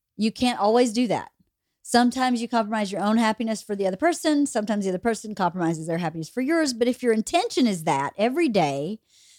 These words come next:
then you'll probably do a pretty good job at making that happen. And then number two is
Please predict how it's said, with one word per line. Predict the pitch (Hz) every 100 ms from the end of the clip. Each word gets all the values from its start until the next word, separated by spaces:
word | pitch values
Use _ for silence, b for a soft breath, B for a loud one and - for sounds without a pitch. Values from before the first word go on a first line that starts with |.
| b -
then | 320
you'll | 370
probably | 277 480 494 440
do | 359 339
a |
pretty | 262 311 294
good | 285 202
job | 233 254 208 160 190
at | 170
making | 190 190 214 196
that | 175 220
happen. | 339 370 - 80 78 185 _ _ _ _ _ _ _ -
And | 226 247
then | 247 240 - -
number | 240 254 254 247
two | 359 381
is | 254 220 220 208